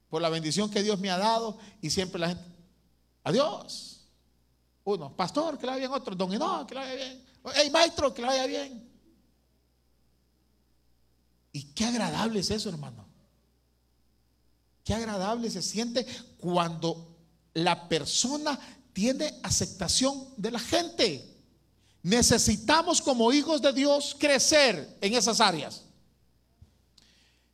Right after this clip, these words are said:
¿Sabe quién más crecía en esas áreas? Jesús, dice la Biblia, y Jesús crecía en sabiduría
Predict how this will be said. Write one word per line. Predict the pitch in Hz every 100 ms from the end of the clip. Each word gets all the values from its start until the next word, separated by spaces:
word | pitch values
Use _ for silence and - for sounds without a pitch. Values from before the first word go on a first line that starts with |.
| _
¿Sabe | - 247 277
quién | 277
más | 277 269
crecía | 269 233 277 262
en |
esas | 262 254 269
áreas? | 220 160 143 - - _ _
Jesús, | - 214 311 262 - 175
dice | 214 247
la | 247
Biblia, | 240 247 269 - - - -
y | 240
Jesús | 240 220 - 294 285
crecía | 294 233 294 277 262 285
en | 302
sabiduría | - - 302 302 302 302 302 320 302 277 277 294